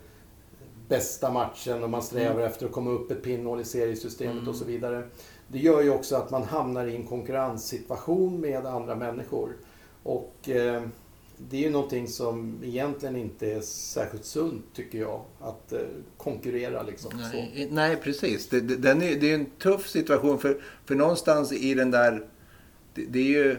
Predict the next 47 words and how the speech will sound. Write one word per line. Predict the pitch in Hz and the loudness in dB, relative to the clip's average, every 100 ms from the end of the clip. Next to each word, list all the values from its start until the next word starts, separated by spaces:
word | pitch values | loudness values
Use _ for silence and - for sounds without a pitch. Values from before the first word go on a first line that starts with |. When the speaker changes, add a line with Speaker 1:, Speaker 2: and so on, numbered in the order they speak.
| - | -2
Speaker 2:
och | - 131 | -4 -2
jag | 135 131 | 4 4
som | 127 135 | 4 0
också | 127 - | 0 2
åkt | 160 139 | 0 4
runt | 127 117 - | 4 4 2
med | 117 113 | 2 2
i | 117 113 107 - | 2 2 0 -4
elitidrotten, | - 113 117 - 107 110 107 113 | -6 -2 -2 -2 0 0 0 -2
det | 110 | -2
blir | 120 135 | 2 4
ju | 135 | 4
som | 135 131 120 - - - - | 4 2 2 -4 -16 -20 -8
när | 120 | -2
man | 117 | 0
har | 120 | 2
gjort | 147 - - | 0 -2 0
ett | 123 - | -2 0
par | 117 113 | 2 2
resor, | 117 110 113 | 2 -2 -2
då | 113 | 0
är | 123 | 0
det, | 117 117 113 - - | -2 -6 -10 -20 -8
då | - | -2
är | |
det | 127 | 0
som | 131 | 0
familj. | 117 113 131 - 113 - | 0 0 0 -4 -10 -8
Speaker 1:
Mm. | 139 143 | -2 0
Speaker 2:
Man, | 120 | 2
man, | 123 123 | 2 2
alltså, | 117 131 | 2 2
och, | 123 127 | 4 4
och | 127 | 4
då | 123 139 135 - - - - | 6 6 4 -2 -20 -20 -4
vill | 135 139 | 0 2
man | 165 | 4
ju | |
heller | 143 127 135 | 6 6 4
inte | 120 113 | 2 0
vara | 113 | 2
taskig, | 107 135 117 - - 151 131 | 2 2 0 0 -4 2 4
och | |
Speaker 1:
Nej. | 127 | 4
Speaker 2:
alltså, | - 131 | 4 0
den | 120 127 123 | 0 0 2
här, | 117 | 2